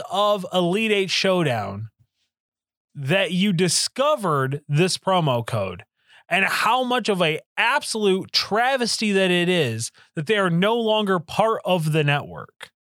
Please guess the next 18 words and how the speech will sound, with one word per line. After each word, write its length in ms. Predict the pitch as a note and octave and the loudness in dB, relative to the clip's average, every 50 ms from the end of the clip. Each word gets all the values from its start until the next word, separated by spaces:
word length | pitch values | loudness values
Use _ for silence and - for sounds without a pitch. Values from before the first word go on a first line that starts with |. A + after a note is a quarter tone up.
| _ _ _ _ _ _ _ _ _ _ _ _ _ _ _ _ _ _ _ _ _ _ _ _ _ _ | _ _ _ _ _ _ _ _ _ _ _ _ _ _ _ _ _ _ _ _ _ _ _ _ _ _
So 180 | - - A3 G3+ | -6 -2 -2 -2
go 260 | F#3 E3+ B3 C#4 E4+ | 0 0 0 2 2
to 80 | F#4 F4+ | 0 -2
built 300 | D4 A#3 C4 C#4+ D4 B3+ | -2 0 0 0 0 0
bar 220 | A#3 B3 B3 A#3+ A#3+ | 0 0 0 2 2
dot 280 | G#3 A3 G#3+ G#3 G3+ | 0 0 0 0 -2
com 360 | - - F#3 E3+ E3 E3 E3 F3 | -2 0 0 2 2 2 2 2
and 100 | F3 G3 | 2 2
use 220 | A3 B3+ C4+ - | 2 2 0 -2
promo 420 | - - A3 A3 G#3 G3+ G3+ F#3+ | -2 0 0 0 2 2 0 0
code 220 | F3+ - F#3+ F#3+ - | 0 -2 -2 -2 -2
professional 500 | F#3 E3 - - G#3 F#3 - G3+ F#3 E3+ | -4 -4 0 0 0 0 0 -2 -2 -2
casual. 520 | - D#3+ E3+ E3+ E3+ D3+ C#3+ C3 B2 C3+ D3 | 0 0 0 0 2 0 0 0 0 0 0
And 120 | E3+ F#3+ | 0 2
then 180 | G#3 G#3 G#3 - - _ | 2 0 0 -2 -10 _
in 260 | - A#3+ D#4+ F4 F4+ | 0 0 0 0 -2
the 240 | D#4+ D4 C4+ B3 A3 | -2 0 0 2 2
notes 720 | F#3+ E3+ E3 F3+ A3+ D#4+ G4 G#4+ G#4+ - - - - - | 2 2 2 2 2 2 0 -2 -4 -6 -6 -6 -6 -6